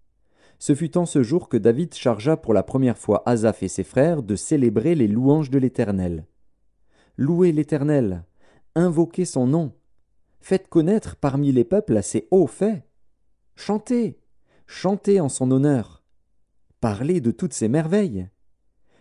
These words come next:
Glorifiez-vous de son saint nom. Que le cœur de ceux qui cherchent l'Éternel se réjouisse.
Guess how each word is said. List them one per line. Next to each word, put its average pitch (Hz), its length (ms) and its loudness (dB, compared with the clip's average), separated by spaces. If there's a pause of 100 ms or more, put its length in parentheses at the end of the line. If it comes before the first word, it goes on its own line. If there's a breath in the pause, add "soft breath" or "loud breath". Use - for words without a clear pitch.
(120)
Glorifiez-vous 156 800 0
de 127 100 0
son 113 180 -4
saint 139 260 -2
nom. 139 240 -2 (920)
Que 156 80 0
le 143 140 4
cœur 156 340 0
de 113 120 0
ceux 185 280 0
qui - 180 -10
cherchent - 360 -4
l'Éternel 147 500 0
se - 140 -6
réjouisse. 101 800 -6